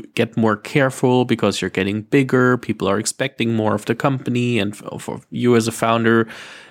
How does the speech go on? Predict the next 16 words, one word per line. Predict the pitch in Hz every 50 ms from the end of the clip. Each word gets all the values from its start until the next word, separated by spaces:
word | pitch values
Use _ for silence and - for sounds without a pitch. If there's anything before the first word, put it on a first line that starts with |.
| _ _
get | - 110 110 110 -
more | 110 110 107 104 101
sensitive | - - - 123 123 127 127 123 113 - 117 110
for, | 110 - 113 110 107 -
"Oh, | - 131 135 135 131 127
if | 110 - - -
we | 110
do | 104 107 104
this | 101 104 101 - -
wrong, | 123 131 131 131 123
this | 113 107 -
has | 107 95 98 -
this | - 104 104 - -
and | 104 98
that | 98 98 -
implication," | - 110 - 107 - - - 143 135 - - 139 127 123 117